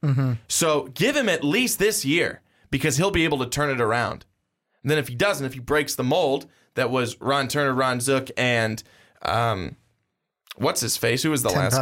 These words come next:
Speaker 1: Beckman.
Speaker 2: Tim Beckman.
Speaker 1: Well, don't forget, well, technically it was Bill Cubit 'cause Cubit had a year after Tim Beckman.
Speaker 2: Okay. So if it doesn't happen then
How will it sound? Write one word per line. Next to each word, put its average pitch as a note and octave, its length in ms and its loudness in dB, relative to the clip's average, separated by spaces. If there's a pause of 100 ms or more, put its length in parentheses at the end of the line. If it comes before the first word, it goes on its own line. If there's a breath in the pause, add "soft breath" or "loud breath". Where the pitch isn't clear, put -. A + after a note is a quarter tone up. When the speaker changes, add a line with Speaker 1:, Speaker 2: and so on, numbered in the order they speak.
Speaker 1:
Beckman. C#3+ 140 0
Speaker 2:
Tim C#3+ 200 2
Beckman. C#3 480 0
Speaker 1:
Well, D#3+ 180 2
don't D#3+ 300 -2
forget, D3+ 320 -2
well, D3+ 180 0
technically F3 1000 0 (460 loud breath)
it E3 220 -2
was C#3+ 760 2
Bill C#3+ 400 -2
Cubit C3 580 0
'cause A#2 160 -2
Cubit C#3 400 -2
had B2+ 180 0
a A#2+ 60 -4
year A#2+ 260 0
after A#2+ 320 -2
Tim A2 240 -4
Beckman. G2+ 380 -8 (100)
Speaker 2:
Okay. A2 320 -2 (360 loud breath)
So C#3 520 0 (920)
if C3 160 2
it C#3 100 0
doesn't D#3+ 240 0
happen D3+ 420 0
then G#2 360 0